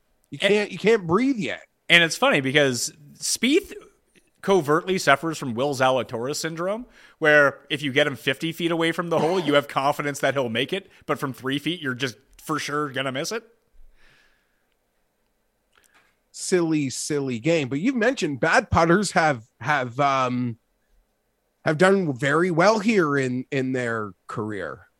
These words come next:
Speaker 2: Yes,
Speaker 1: Um,
Speaker 2: Stenson.
Speaker 1: even Luke List won a Korn Ferry event here during the pandemic, I think.
Speaker 2: I don't know if it was at, I was at Sawgrass, but I don't know if it was this course. I think there's another course on the property. I think Kirk won there too.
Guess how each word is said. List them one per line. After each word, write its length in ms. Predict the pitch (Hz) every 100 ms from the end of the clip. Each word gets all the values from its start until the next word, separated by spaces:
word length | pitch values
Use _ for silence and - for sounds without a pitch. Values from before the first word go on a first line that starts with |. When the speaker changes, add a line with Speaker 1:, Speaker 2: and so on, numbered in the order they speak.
| _
Speaker 2:
Yes, 220 | - 110
Speaker 1:
Um, 140 | 107 104
Speaker 2:
Stenson. 460 | 104 156 180 220
Speaker 1:
even 100 | 240
Luke 180 | 247 262
List 320 | 214 277 -
won 200 | 214 233
a 80 | 220
Korn 360 | - 208 294 277
Ferry 460 | - 208 170 147
event 320 | 127 127 104 -
here 340 | 110 113 92 95
during 280 | 175 190
the 60 | 185
pandemic, 720 | - 190 196 196 294 311 -
I 140 | 87 85
think. 240 | - 71 _ _
Speaker 2:
I 120 | 175
don't 140 | 269
know 100 | 311
if 80 | 277
it 80 | 294
was 120 | 262
at, 200 | 233 190
I 100 | 175
was 140 | 170 185
at 240 | 202 240
Sawgrass, 580 | - 175 175 135 120 117
but 60 |
I 20 | 143
don't 60 | 175
know 60 |
if 80 | 160
it 60 | 156
was 220 | 135 104
this 220 | 123 135
course. 320 | - 104 95
I 40 | 139
think 120 | 170
there's 160 | 147
another 360 | 131 113 117 110
course 280 | - 104 101
on 120 | 104
the 80 | 98
property. 360 | 117 113 110
I 60 | 127
think 160 | 220 -
Kirk 320 | 220 247 -
won 160 | 120
there 160 | 120 120
too. 280 | - 196